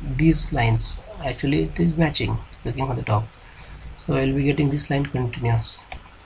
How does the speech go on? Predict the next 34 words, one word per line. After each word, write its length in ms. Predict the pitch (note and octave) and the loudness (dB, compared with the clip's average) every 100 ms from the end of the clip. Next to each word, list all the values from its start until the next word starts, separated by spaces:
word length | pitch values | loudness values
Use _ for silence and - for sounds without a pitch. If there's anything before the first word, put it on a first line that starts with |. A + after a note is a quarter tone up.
| - - - - | -20 -16 -12 -6
this 260 | - A#2 - | -2 0 0
way. 180 | A#2 A1+ - - - - - - - - - - | -2 -6 -10 -18 -20 -20 -20 -20 -18 -18 -16 -10
Okay, 220 | - A#2 A2+ - - | -6 -4 -6 -12 -12
so 220 | - C3+ - | -4 0 0
line 320 | - C3 E3+ F3 | 2 4 6 6
for 200 | F3 D#3+ | 4 4
this 340 | C3 E3 - - - | 4 4 4 0 -2
first 320 | D3+ D#3+ - | 2 2 0
rectangle 540 | A#2+ A#2 B2 C#3+ F3 - - - | -2 -2 -2 0 -2 -6 -20 -10
will 280 | B2+ B2+ B2+ | -4 -2 0
be 160 | C3+ | 2
ending 280 | B2 B2 C3+ | 2 2 0
over 160 | C3 A#2 | 0 0
here, 340 | A2 A#2+ E3+ - - - - - - - - - | 0 -2 -4 -6 -18 -20 -20 -16 -16 -18 -8 -2
and 200 | B2 B2 | 0 0
for 80 | |
this 180 | B2+ D3 | -2 0
another 260 | D#3+ C3+ D#3 | 2 2 4
rectangle, 500 | C#3+ - C3 C3+ E3+ - | 2 0 -2 0 -2 -4
its 240 | - C#3 - | -6 -2 0
line 160 | C#3 | 0
also 280 | C#3+ B2 C#3 | 0 0 0
will 160 | B2 A#2+ | 0 0
be 100 | A#2+ | 0
there, 220 | A#2 D3+ | 0 -2
which 260 | E3 E3 - | -4 -6 -4
will 80 | |
be 100 | C3 | -4
drawn 200 | C3+ B2 | -2 -2
like 200 | B2 A#2 - | 0 0 0
this, 240 | F3+ - - - - - - - | -4 -4 -8 -18 -18 -20 -14 -6
and 140 | B2+ | -2
this 200 | C3 E3 | 4 4
slot, 420 | - D#3 C#3+ D#3+ | 6 6 4 4